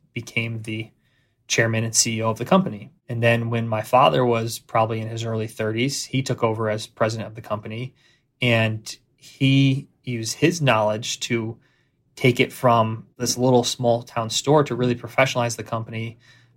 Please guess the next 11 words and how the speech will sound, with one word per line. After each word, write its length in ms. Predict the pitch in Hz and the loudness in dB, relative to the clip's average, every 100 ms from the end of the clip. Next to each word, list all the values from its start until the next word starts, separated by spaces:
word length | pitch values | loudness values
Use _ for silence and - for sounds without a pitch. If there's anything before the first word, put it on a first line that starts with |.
| _ _ | _ _
adding 640 | 131 127 131 123 120 117 _ | 0 2 2 0 -4 -10 _
the, 220 | 120 110 | -10 -8
the 140 | 110 110 | -8 -10
formality 600 | - 123 117 113 117 117 | 0 0 2 0 0 -2
to 100 | 110 | -6
processes 760 | - - 110 113 139 120 113 | -12 -4 -4 -2 -8 -10 -10
and 80 | 117 | -12
how 200 | - 117 | -4 -2
we 100 | 117 | -2
do 240 | 113 113 | -6 -8
things. 500 | 117 - 113 113 113 | -8 -8 -10 -8 -10